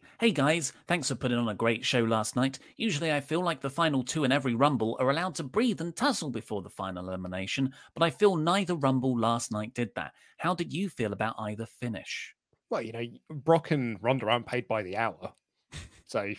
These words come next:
Speaker 2: get them in there, get them out.
Speaker 1: I totally agree, though. I feel like the, the final four onwards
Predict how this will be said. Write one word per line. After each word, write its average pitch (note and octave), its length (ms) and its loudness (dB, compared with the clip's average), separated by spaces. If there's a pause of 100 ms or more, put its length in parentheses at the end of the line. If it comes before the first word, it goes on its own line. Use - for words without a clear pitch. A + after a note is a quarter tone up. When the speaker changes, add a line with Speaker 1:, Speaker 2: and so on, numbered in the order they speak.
(120)
Speaker 2:
get D#3+ 100 4
them B2+ 120 0
in A#2+ 100 2
there, C#3 120 6
get C#3+ 120 6
them D3+ 120 4
out. E3+ 200 2 (800)
Speaker 1:
I - 80 -6
totally D#3+ 380 2
agree, C#3+ 320 0
though. A#2 140 2
I B2 60 0
feel G3 180 0
like C3+ 260 2
the, C#3 220 4 (100)
the D3+ 80 0
final F3 520 0
four C3+ 640 0 (300)
onwards A2+ 800 0